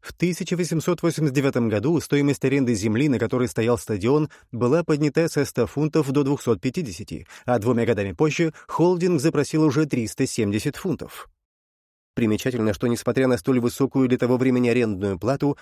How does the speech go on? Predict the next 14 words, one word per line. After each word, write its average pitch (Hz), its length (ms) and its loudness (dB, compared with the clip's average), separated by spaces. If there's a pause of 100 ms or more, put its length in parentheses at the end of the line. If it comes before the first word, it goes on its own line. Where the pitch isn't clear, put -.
(160)
все - 240 -2
расходы 160 420 0
по 160 100 0
благоустройству 151 680 0
территории 143 680 0
возлагались 123 680 -2
на 92 140 -4
клуб. - 280 -16 (460)
Холдинг 113 560 0
был 117 120 2
готов 107 360 0
пойти 113 260 -2
на 104 120 2
уступку, 131 540 0